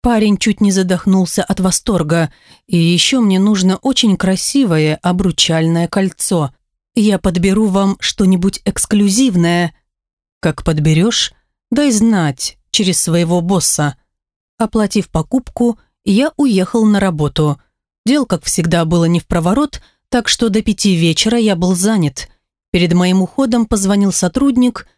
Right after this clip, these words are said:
следивший за Людой. Он и доложил – что она ездила на собеседование в три места,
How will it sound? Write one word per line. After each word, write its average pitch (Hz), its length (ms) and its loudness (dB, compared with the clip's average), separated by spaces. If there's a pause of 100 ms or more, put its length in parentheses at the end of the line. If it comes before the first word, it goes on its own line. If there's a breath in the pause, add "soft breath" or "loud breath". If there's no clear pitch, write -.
следивший 220 640 0
за 208 140 2
Людой. 156 500 0 (380)
Он 302 200 2
и 302 40 2
доложил – 185 640 0 (220)
что - 280 -2
она 247 340 0
ездила 185 540 0
на 175 100 0
собеседование 233 800 0
в - 60 -10
три 165 220 2
места, 226 520 0